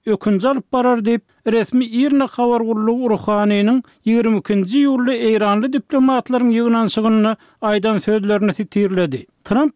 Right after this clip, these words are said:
may aýynda Birleşen Ştatlaryň iki müň on beşinji ýylda Tehran bilen dünýäniň alty döwletiniň waglaşan ýadra alalaşygyndan çykýanlygyny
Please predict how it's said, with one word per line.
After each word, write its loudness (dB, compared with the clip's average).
may 2
aýynda 2
Birleşen -2
Ştatlaryň 0
iki -2
müň 2
on 2
beşinji 0
ýylda -2
Tehran 0
bilen 2
dünýäniň 0
alty -2
döwletiniň 2
waglaşan 0
ýadra 0
alalaşygyndan 0
çykýanlygyny 0